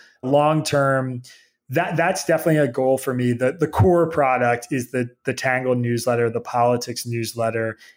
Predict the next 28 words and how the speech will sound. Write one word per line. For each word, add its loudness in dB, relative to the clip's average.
and 0
getting 0
to -6
something -4
like -4
a -6
million -2
readers -4
is -10
kind -6
of -6
like -4
the -2
pie 0
in -2
the -4
sky 0
goal. 2
Let's -2
shoot -2
for -2
that 0
and -12
let's -4
see -6
where 2
we -2
land. -6